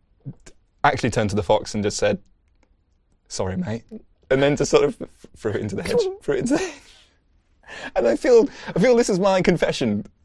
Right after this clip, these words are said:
Speaker 1: 'cause I feel bad about it. And
Speaker 2: Confessions are usually anonymous. But
Speaker 1: Oh, yeah, this is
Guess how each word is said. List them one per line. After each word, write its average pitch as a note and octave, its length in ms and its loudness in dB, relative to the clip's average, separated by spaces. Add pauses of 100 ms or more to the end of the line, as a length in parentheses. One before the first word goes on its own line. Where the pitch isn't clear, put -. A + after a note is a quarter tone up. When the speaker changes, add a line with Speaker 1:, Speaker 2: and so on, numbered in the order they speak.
(120)
Speaker 1:
'cause F3+ 160 4
I F3 80 6
feel G3+ 220 4
bad E3+ 240 2
about A2+ 380 0
it. G#2 120 0 (540)
And B2+ 220 -4
Speaker 2:
Confessions F#3 480 -6
are A#2+ 80 -6
usually F3+ 460 -8
anonymous. A3 680 -10
But - 140 -10
Speaker 1:
Oh, C3 600 6
yeah, C3 200 6
this B2+ 160 -2
is A2 260 -4